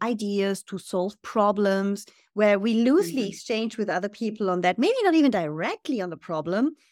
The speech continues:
Speaker 1: but it helped us, obviously, to just have more connections, and by this, our brain was working differently. How do you see this influence of loneliness, let's call it like that, on this area?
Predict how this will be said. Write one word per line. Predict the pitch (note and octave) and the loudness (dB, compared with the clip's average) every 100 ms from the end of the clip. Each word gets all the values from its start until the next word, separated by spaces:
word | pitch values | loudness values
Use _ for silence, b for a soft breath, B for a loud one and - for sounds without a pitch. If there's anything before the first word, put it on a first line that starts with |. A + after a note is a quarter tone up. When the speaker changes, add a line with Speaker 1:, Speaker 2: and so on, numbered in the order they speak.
| b | b
Speaker 1:
but | F#3+ G#3 - | -4 -4 -2
it | C4 | -2
helped | B3+ A3 E4 - | 0 2 0 0
us, | B3 G3+ G3+ | -2 -2 -6
obviously, | F#3+ F#3 E3+ F#3+ F3+ A3+ C4+ B - | -6 -6 -6 -4 -2 -2 -4 B -10
to | A3+ | -6
just | G#3+ D4 - | -4 -4 -2
have | B3 A3 | -4 -2
more | F#3+ B3 | 0 2
connections, | F4+ F4+ B3 G#3 - A#3 G#3+ | 2 4 4 2 -2 -2 -2
and | G3+ | -2
by | E3+ | -2
this, | E3+ G#3 | 0 0
our | D3+ | -2
brain | C#3+ E3 G#3+ D4 B3 | -2 2 4 4 4
was | E3 D#3 | 0 -6
working | D#3 E3+ | -8 -8
differently. | D3+ - F3 - C4 B B B _ - - _ F#3 | -10 -6 -8 -6 -8 B B B _ -20 -20 _ -8
How | F#3+ E4 | 0 2
do | |
you | G4 D4+ | 4 4
see | - D4+ | 2 4
this | C#4 C4 | 4 2
influence | B3+ C4 G3 D#3 C#3+ D#3+ | 0 0 0 -2 -4 -8
of | - - | -12 0
loneliness, | G#3 G#3+ C4 A#3 D#3+ E3+ | 4 6 6 6 4 -2
let's | F3+ E3 | -4 -8
call | - G3 | -6 -6
it | G3+ | -4
like | F3 E3 | -4 -4
that, | E3+ F#3 B3 B3+ B B - | -2 0 0 -4 B B -6
on | F#3+ | -2
this | F#3+ - | -2 -2
area? | D3 C#3 - - E3 | -6 -6 -8 -10 -14